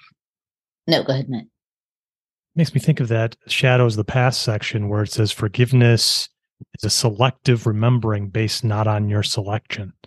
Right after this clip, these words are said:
Speaker 2: So it's kinda like, yeah, like, my, <laughs> my memory is, of these is real, is kind of going, uh, like, uh, and I, I didn't, I don't remember saying, like,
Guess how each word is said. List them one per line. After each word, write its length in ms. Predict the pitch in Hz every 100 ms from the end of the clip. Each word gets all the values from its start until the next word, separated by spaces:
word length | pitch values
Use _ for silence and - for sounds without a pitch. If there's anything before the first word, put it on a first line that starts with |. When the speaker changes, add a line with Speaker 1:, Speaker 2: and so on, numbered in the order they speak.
| _ _ _ _ _ -
Speaker 2:
So 160 | 113
it's 100 | 104
kinda 220 | - 123
like, 340 | 110 110 107 -
yeah, 200 | 170 139
like, 180 | 107 107 - - _ _
my, 260 | 135 120 131
<laughs> 140 | -
my 140 | 160 139
memory 460 | 160 214 180 151
is, 260 | 143 131 - _ _ -
of 80 | 139
these 220 | 151 135
is 120 | 127
real, 320 | 123 180 175 127
is 100 | -
kind 220 | 139 131
of 100 | 113
going, 480 | 135 165 123 107 110
uh, 160 | 113 113
like, 200 | 110 139
uh, 120 | 113 - - _ _ - 156 -
and 320 | 135 117 113
I, 260 | 117 117 143
I 120 | 131
didn't, 280 | 127 135 135 -
I 80 |
don't 140 | 131 143
remember 380 | 131 135 127 117
saying, 320 | 147 127 120
like, 300 | 117 113